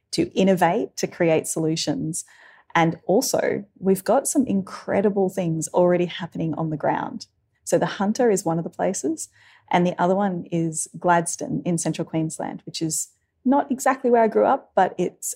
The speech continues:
eighty K down the road. So, you know, basically next door to where I grew up. And these two places we saw as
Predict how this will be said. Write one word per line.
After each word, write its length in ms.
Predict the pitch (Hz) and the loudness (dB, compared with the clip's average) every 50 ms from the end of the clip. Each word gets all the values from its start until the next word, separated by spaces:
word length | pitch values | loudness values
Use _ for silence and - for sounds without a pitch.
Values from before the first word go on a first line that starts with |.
| - _ | -2 _
eighty 200 | 214 220 202 190 | 4 4 4 2
K 220 | - - 175 175 170 | 2 2 2 2 2
down 180 | 175 160 160 | 2 0 0
the 80 | 156 156 | -2 -2
road. 340 | - - - - - - - | -2 -2 -2 -4 -6 -8 -10
So, 240 | - - - 151 - | -8 -4 -2 -2 -2
you 140 | - - - | -2 -2 -4
know, 200 | 156 - - - - _ _ _ _ | -4 -6 -6 -8 -12 _ _ _ _
basically 380 | - 175 170 - 170 - - - | 2 4 4 2 -2 -4 -6 -6
next 220 | 87 87 - - | -6 -6 -8 -4
door 160 | - 131 - | -2 0 0
to 60 | - - | 0 0
where 120 | - 113 | 0 0
I 80 | 113 - | -2 -2
grew 160 | - - 107 | -2 -6 -6
up. 220 | 123 - - _ _ _ _ _ _ _ _ _ - | -6 -8 -12 _ _ _ _ _ _ _ _ _ 2
And 140 | 202 196 | 4 6
these 200 | 202 214 262 269 | 6 4 4 2
two 200 | - - 285 277 | 2 0 -2 -2
places 500 | 269 - 180 170 185 - - 170 160 - | 2 2 2 2 2 0 -2 -2 -2 0
we 80 | - 170 | 0 0
saw 300 | 165 - - 165 165 165 | 0 0 0 0 0 2
as 300 | 160 160 160 156 156 - | 2 2 0 0 -4 -6